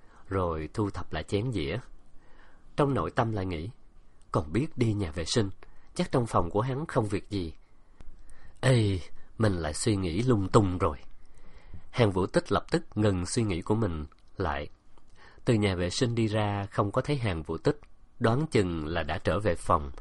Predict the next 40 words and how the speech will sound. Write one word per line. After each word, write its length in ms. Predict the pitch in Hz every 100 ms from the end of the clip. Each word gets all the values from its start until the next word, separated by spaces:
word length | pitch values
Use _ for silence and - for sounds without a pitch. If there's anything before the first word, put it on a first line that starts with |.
| - - -
Lâm 220 | 123 123
Vân 260 | 117 117 107
cũng 180 | 90 110
không 220 | 127 104
có 120 | 131
tiếp 180 | - -
tục 140 | 98 -
tu 160 | - 107
luyện 280 | 95 80 90 - -
mà 100 | 87
dứt 180 | 85 127
khoát 280 | - 120 139 - -
lên 260 | 113 107 92
giường 220 | 95 82
ngủ. 280 | 80 76 131 - - - - - - - -
Khi 180 | - 147
tỉnh 220 | 104 117
lại 400 | 143 87 82 101 - -
mới 120 | 143
có 140 | 151 151
chín 220 | 156 160
giờ 140 | 143 117
sáng, 320 | - 110 156 - - - -
Lâm 160 | 135
Vân 240 | 131 127 117
rời 240 | 101 92
giường 360 | 92 92 82 80
rửa 120 | 87
mặt, 220 | 131 101 - - - -
chuẩn 220 | 104 131
bị 260 | 101 82 90
đi 160 | 113
ra 120 | 117
ngoài 380 | 110 101 90 82
tập 180 | - 92
luyện 240 | 92 85 92
quyền 200 | 98 78
pháp. 300 | - 110 120 - - - - - - - - -
Chính 140 | 143
là 480 | 180 135 95 87